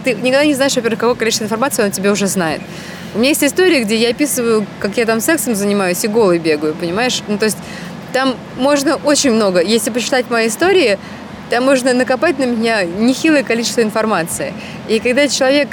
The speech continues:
со мной встречается вживую, я уже чувствую себя голой перед ним, понимаешь? Потому что он,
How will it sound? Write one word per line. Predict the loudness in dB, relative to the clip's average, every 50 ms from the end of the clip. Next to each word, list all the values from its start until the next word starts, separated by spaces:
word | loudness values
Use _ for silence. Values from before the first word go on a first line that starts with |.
| -8
со | -4 -4 -2
мной | 2 2 0
встречается | 0 -2 -6 -2 0 0 0 0 -2 -2 -4
вживую, | -2 0 0 4 4 6 6 6 4 2 -2 -8 -14 -14 -14 -16 -16 -16 -16 -16 -16 -16 -16 -16 -16 -16 -16 -12 -4
я | -2 2 2
уже | 2 2 2
чувствую | 2 0 0 0 -2
себя | 0 2 2 2 2 0 -2 -4 0
голой | 2 4 4 4 4 2
перед | 0 0 -2 -2 0
ним, | 0 -2 -2 -2
понимаешь? | -2 -2 -2 -2 -2
Потому | -2 -2 -2
что | 0 2 0 2
он, | 2 2 2 2 0